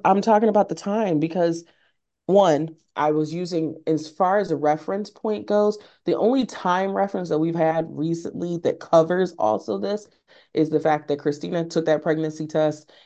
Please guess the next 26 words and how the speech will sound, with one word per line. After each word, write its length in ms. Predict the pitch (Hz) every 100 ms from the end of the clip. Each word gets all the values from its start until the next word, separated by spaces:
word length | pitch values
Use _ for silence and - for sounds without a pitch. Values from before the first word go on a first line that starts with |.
| -
and 140 | 139
now 180 | 139 139
she's 240 | 139 139
also 520 | 131 131 135 131 131 -
nearly, 460 | 139 147 143 131 127
like, 180 | 123 117
four 280 | - 131
months 260 | 120 120 117
fucking 300 | - 117 104
pregnant. 360 | 117 104 - - -
Okay, 320 | 123 120 117
so, 320 | 131 120 120 - _ _ _ -
but 500 | 185 165 127 117 - _ 156
Joss 360 | 147 165 190
and 180 | 185 151
Dex 460 | 143 135 131 - -
have 140 | 123
act-, 300 | - 127 135 139
are 180 | 135 - 135
acting 420 | 147 156 151 143
like 320 | 127 117 107
they've 220 | 139 143
been 100 | 139
apart 400 | 123 - 131 113 -
for 120 | 131
months, 600 | 139 135 143 202 -